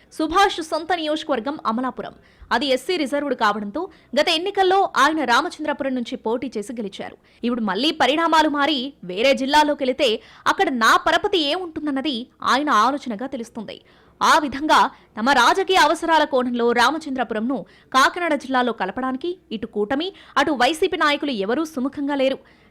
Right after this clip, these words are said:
దీంతో రగిలిపోతున్న నియోజకవర్గ జనం మాత్రం "మీ సంగతి అలా ఉందా? అయితే వెయిట్ చేయండి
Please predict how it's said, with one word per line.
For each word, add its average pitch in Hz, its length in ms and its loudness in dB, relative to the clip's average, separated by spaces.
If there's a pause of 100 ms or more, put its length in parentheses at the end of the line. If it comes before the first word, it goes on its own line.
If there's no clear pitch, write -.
దీంతో 269 300 0
రగిలిపోతున్న 311 640 0
నియోజకవర్గ 302 560 -2
జనం 294 260 -2
మాత్రం 262 360 -2 (300)
"మీ 262 220 -2
సంగతి 359 420 0
అలా 330 200 6
ఉందా? 370 300 2 (400)
అయితే 311 300 2
వెయిట్ 277 400 0
చేయండి 285 360 -2